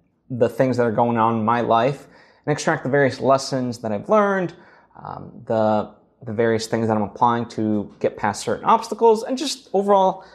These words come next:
kind of update you, right? So that's the goal. And today, I'm gonna kind of break it up into the creative aspects, the things that I'm working on, and then as larger life.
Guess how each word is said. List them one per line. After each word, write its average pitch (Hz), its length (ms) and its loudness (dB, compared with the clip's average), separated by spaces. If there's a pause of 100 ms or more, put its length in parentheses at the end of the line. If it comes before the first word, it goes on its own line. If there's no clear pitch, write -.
(300)
kind 190 180 0
of - 60 -6
update 151 420 2
you, - 200 -16
right? 143 340 -2 (460)
So - 120 -2
that's 165 180 2
the 165 80 2
goal. 110 360 4
And 117 680 -2 (140)
today, 247 680 4
I'm 170 120 -6
gonna 208 100 -4
kind 202 220 -4
of 147 80 -8
break 160 180 4
it 151 60 0
up 151 200 0
into 127 580 -6 (120)
the 120 80 -4
creative 208 440 4
aspects, 170 500 -2
the 123 80 -14
things 123 220 -6
that 117 100 -4
I'm 120 100 -6
working 135 300 -4
on, 123 260 0 (400)
and 123 140 -4
then 123 80 -2
as 123 280 -6
larger 120 460 2
life. 101 540 -6